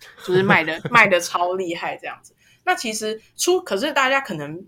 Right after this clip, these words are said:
Speaker 1: 只看到光鲜亮丽的一面，觉得，诶，赚得很厉害，然后还跟政治圈人脉非常好。其实出这类的书有，要承受很大的诉讼风险的，因为我们刚刚提的这两本，其实都有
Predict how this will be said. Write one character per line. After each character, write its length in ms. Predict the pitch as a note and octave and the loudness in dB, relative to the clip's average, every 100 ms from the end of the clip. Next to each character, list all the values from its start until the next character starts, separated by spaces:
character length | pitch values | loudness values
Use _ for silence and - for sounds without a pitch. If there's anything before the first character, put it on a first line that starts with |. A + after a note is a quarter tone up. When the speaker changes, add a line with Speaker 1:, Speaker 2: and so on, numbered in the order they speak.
| _ | _
Speaker 1:
只 160 | - F3+ | -8 -6
看 180 | A#3+ | -4
到 140 | A#3 G#3+ | 0 2
光 180 | G#3+ G3+ | 2 0
鲜 200 | G3+ G3 | 0 -2
亮 160 | F#3+ | -4
丽 80 | E3+ | -6
的 60 | B2+ | -8
一 20 | |
面， 180 | D3+ C#3+ | -10 -12
觉 80 | - | -2
得， 60 | |
诶， 220 | C#4 F#4 - _ | 0 0 -6 _
赚 280 | - C4 F#3+ | 0 2 2
得 140 | F3 | -2
很 160 | E3+ D#3+ | -4 -8
厉 160 | F#3+ | -8
害， 220 | F#3 F#3 D3+ | -6 -6 -6
然 120 | D#3+ | -6
后 140 | G3+ | -4
还 180 | G#3 F3 | -4 -6
跟 160 | G3+ G#3+ | -8 -4
政 200 | A3 G3+ | -2 -4
治 120 | G3+ | -4
圈 200 | G3 F#3+ | -4 -4
人 160 | F3 | -4
脉 240 | E3 G3 E3+ | -4 -2 -4
非 120 | F3 | -4
常 160 | D#3 D3+ | -6 -6
好。 240 | - A#2+ _ - | -10 -14 _ -16
其 140 | - B3 | -4 2
实 300 | D4+ E4+ - | 4 2 0
出 220 | - E4+ | 0 2
这 160 | E4+ D#4+ | 4 4
类 160 | D4 | 4
的 120 | A#3+ G3 | 4 2
书 280 | - G#3+ | -4 -8
有， 280 | G#3+ C4+ E3+ - | -8 -10 -10 -2
要 120 | C#4+ | 0
承 240 | B3+ - F#3 | 0 -2 -2
受 140 | B3+ | -4
很 180 | A3+ B2 | -6 -6
大 180 | A3+ E3+ | -2 -2
的 80 | D#3+ | -2
诉 220 | - G3+ | -6 -6
讼 240 | G#3 D#3+ | -4 -6
风 180 | D#3+ D3+ | -8 -12
险 220 | - - _ | -14 -20 _
的， 100 | _ _ _ | _ _ _
因 100 | D#4+ | 0
为 20 | |
我 60 | D#4+ | 2
们 140 | F#3 | 2
刚 140 | F#3 A#3 | 0 2
刚 180 | B3+ C4 | 2 0
提 140 | G3+ | -4
的 60 | F3 | -2
这 120 | A#3 | -2
两 280 | G3 C3 D#3+ | -2 -6 -8
本， 200 | D#3 C3 _ _ | -10 -12 _ _
其 180 | - B3+ | -2 0
实 140 | C4 | 0
都 140 | D4 E4+ | 0 0
有 120 | E3+ | 0